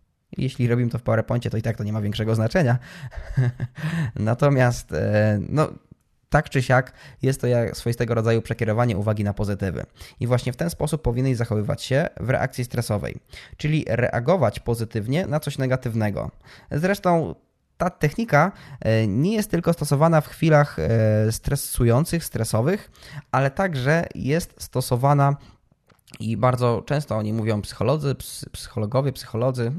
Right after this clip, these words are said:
no, dwie formy są poprawne, psychoterapeuci, e, żebyśmy stosowali tę technikę właśnie na co dzień. Czyli jeśli coś złego się stanie, no to spróbuj znaleźć w tym pozytywy. E, cytując klasyka, „Always look on the bright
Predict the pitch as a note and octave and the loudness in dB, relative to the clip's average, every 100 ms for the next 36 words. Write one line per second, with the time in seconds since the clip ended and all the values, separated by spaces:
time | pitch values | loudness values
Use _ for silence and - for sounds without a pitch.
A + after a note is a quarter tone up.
0 | - D#3+ D3+ - G#2 G#2 G2+ G2+ G2+ G#2 | -6 -8 -6 -4 -4 -2 -2 0 0 -2
1 | - - - - A#2 - A2 D#3 D3+ C#3+ | -6 -18 -8 -6 -2 0 2 2 0 -4
2 | C#3+ - - - G2+ G2+ G2+ G#2 G2 C#3 | -4 -10 -18 -4 0 2 4 2 0 0
3 | D3 D3 - C#3 D#3+ F3+ E3 D3+ E3+ F3 | -2 -2 -4 0 0 -2 -4 -4 -2 0
4 | D#3+ C3 B2+ F3 G3 D3+ D#3 D3 D#3+ D3+ | 0 0 0 0 0 -4 -2 -2 0 2
5 | A2+ F#2+ G2+ - - _ - - - - | 2 0 -2 -8 -16 _ -20 -20 -14 -6
6 | G3+ G3 - E3+ - F3+ D3 B2 C#3+ C3+ | -4 -2 -2 -4 0 2 2 2 0 0
7 | B2+ A#2+ A#2 A#2 D#3 G#3+ - D#3+ F3 - | 0 -2 0 2 2 0 -2 -2 0 -2
8 | - - F#3 F3+ E3 C#3+ C#3+ - B2+ A#2+ | -8 -4 -2 0 0 2 0 -2 -4 -2
9 | B2 A#2 G2+ - - _ - - - - | -2 0 -2 -2 -8 _ -20 -20 -14 -4
10 | F#2 - - D3 B2+ G#2 G#2 D#3 D3+ D3+ | -4 -4 -2 0 0 -2 -2 -2 0 0
11 | - - C3 C#3+ C#3 C3+ C#3+ C#3+ C#3+ - | -2 0 2 2 0 0 0 0 -4 -4
12 | C#3 C#3+ - D3 C#3 C#3+ A2+ A2 D3 C3+ | -2 -2 -2 0 0 0 0 2 4 2
13 | C#3 - | 0 -6